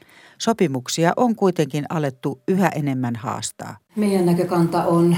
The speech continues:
Speaker 2: osana, osana länsimaista ajattelua, että ilman muuta ne pätee, ne on sitovia ja ne on velvoittavia. Mutta on tietysti totta, että jos miettii neljäkymmentäkahdeksan ihmisoikeuksien julistusta, niin sehän on pitkälti länsimaiden kirjoittama.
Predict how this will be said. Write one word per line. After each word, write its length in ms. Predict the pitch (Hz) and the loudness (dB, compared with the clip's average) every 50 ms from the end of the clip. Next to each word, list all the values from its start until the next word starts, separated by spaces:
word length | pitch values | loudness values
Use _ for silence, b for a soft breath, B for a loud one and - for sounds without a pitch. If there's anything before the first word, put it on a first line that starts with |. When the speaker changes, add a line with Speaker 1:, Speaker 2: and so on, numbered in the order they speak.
| - - - | 0 -2 -4
Speaker 2:
osana, 540 | 170 170 175 170 170 165 165 165 170 - | -4 -2 2 2 2 4 4 2 2 0
osana 540 | - 180 170 - 175 160 160 160 160 156 156 - | 0 -2 -2 -2 -2 0 0 0 -2 -2 -4 -4
länsimaista 840 | - 165 170 165 160 165 160 156 156 156 151 - - 160 151 147 - - - 175 B B B B B B 156 B - 202 - - - - - 120 120 - | -2 0 0 0 0 -2 -2 -2 -2 -2 -4 -2 -2 -2 -2 -2 -2 -4 -6 -8 B B B B B B -14 B -12 -12 -12 -12 -12 -12 -12 -14 -12 -8
ajattelua, 840 | - 175 170 165 160 160 - - - 160 156 156 156 156 156 156 B B B B B B | -4 -2 0 0 -2 -2 -6 -6 -4 -2 -2 0 0 0 -2 -2 B B B B B B
että 180 | - 160 - - | -8 -6 -2 -2
ilman 260 | 165 160 156 156 147 | 0 0 0 0 0
muuta 380 | 151 165 175 180 214 208 254 226 - - - | 2 2 2 2 2 0 -2 -2 -4 -6 -10
ne 180 | 160 147 147 147 - - - - | -8 -8 -8 -8 -12 -14 -10 -6
pätee, 540 | 160 156 - - - 185 180 175 180 175 175 | -6 -6 -4 -2 0 0 2 2 0 -2 -2
ne 100 | 170 160 | -2 -2
on 100 | 156 156 | 0 0
sitovia 640 | 151 - 160 156 - 160 151 147 156 147 151 147 147 143 147 | 0 0 -2 -2 -2 -4 -4 -2 -2 -2 -2 -2 -4 -4 -4
ja 100 | 151 143 | -4 -4
ne 60 | 143 | -2
on 160 | 131 131 127 | -2 -2 -2
velvoittavia. 680 | 135 135 117 131 135 - - - - - - - - - - - - - B B B B B B B B B B | -2 -4 -4 -6 -10 -12 -14 -14 -16 -16 -16 -16 -20 -20 -20 -20 -20 -20 B B B B B B B B B B
Mutta 320 | 165 165 165 - 175 156 - - | -2 -2 0 0 -4 -4 -2 0
on 180 | 180 175 165 | 0 2 2
tietysti 320 | 170 160 156 165 - 196 180 | 2 0 -2 -4 -4 -4 -4
totta, 340 | - 214 196 196 - 190 | -2 -4 -4 -4 -2 -2
että 120 | 180 175 185 | -2 -2 -2
jos 100 | 170 185 | -2 0
miettii 280 | 175 175 175 - 175 | 0 0 0 0 0
neljäkymmentäkahdeksan 680 | 170 175 175 170 170 170 - 190 175 175 175 175 - 170 | 2 2 2 2 0 -2 -4 -4 -4 -2 -2 -2 -2 -2
ihmisoikeuksien 680 | 170 175 165 170 160 156 - 165 160 - - 170 160 160 | 0 0 0 0 0 -2 -2 -4 -2 -2 -2 0 0 0
julistusta, 640 | 160 160 165 165 165 - - 170 165 - - 180 165 | 0 0 0 0 0 -2 -4 -6 -6 -6 -4 -2 -2
niin 200 | 160 165 160 160 | 0 0 0 0
sehän 280 | 156 185 165 160 165 165 | -2 -2 -2 -2 0 0
on 180 | 170 165 170 | 2 2 0
pitkälti 640 | 165 - 180 170 - - 165 160 160 156 170 - - - | 0 0 -2 -2 -2 -4 -6 -6 -4 -2 -4 -4 -4 -4
länsimaiden 760 | 151 151 147 147 143 147 156 151 143 143 143 143 143 139 131 | -4 -4 -2 -2 -4 -4 -4 -4 -4 -4 -4 -2 -2 -2 -4
kirjoittama. 680 | 135 135 - - - - - - - - - - - | -4 -6 -8 -6 -8 -10 -10 -12 -16 -16 -14 -14 -14